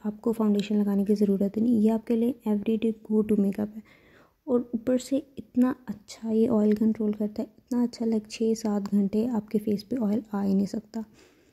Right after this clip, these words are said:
ये आप देख सकते हैं पूरी फाउंडेशन है, ये प्रॉपरली पूरी फाउंडेशन है in powder form। और, उम, थोड़ी सी एक्सपेंसिव है, but ये मिस रोज़ से आप खरीद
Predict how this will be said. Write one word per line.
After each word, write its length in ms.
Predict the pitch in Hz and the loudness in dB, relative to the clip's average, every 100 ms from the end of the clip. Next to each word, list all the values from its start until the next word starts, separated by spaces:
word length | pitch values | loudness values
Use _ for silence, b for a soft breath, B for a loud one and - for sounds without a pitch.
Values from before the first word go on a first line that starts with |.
| b b _ | b b _
ये 100 | 233 | 0
आप 160 | 214 214 | 0 2
देख 180 | 208 208 | 0 0
सकते 340 | - 220 - | -6 -8 -6
हैं 140 | 233 247 - - | -2 -4 -4 -2
पूरी 260 | 226 233 240 - | 0 0 -2 -2
फाउंडेशन 680 | 208 202 196 196 - 226 | 2 2 2 0 -2 -2
है, 160 | 190 196 | 0 -2
ये 100 | 190 190 | -4 -4
प्रॉपरली 460 | 226 214 214 220 208 | -6 -6 -4 0 0
पूरी 240 | 214 208 196 | 2 -2 0
फाउंडेशन 540 | 208 196 196 - 220 | 2 2 2 0 0
है 80 | 247 | 2
in 160 | 233 214 | 2 0
powder 400 | 214 202 190 208 202 | 0 -4 -2 -2 -4
form। 300 | 214 214 208 b b b b b b b _ | -4 -4 -4 b b b b b b b _
और, 160 | 247 240 359 _ - - | 0 0 -4 _ -16 -6
उम, 320 | 247 233 233 233 | 2 4 4 2
थोड़ी 320 | - 240 254 | 0 -2 0
सी 140 | 247 254 | -2 -8
एक्सपेंसिव 560 | - 240 226 220 233 - | -6 -6 -4 -2 -6 -2
है, 320 | 240 214 226 | -2 -2 0
but 160 | 214 214 - | 0 -2 -2
ये 140 | 220 220 | 4 4
मिस 280 | 220 214 - | 4 0 -2
रोज़ 160 | 208 | -2
से 140 | - 240 | 0 -2
आप 140 | 220 | -2
खरीद 200 | 226 226 | -2 -2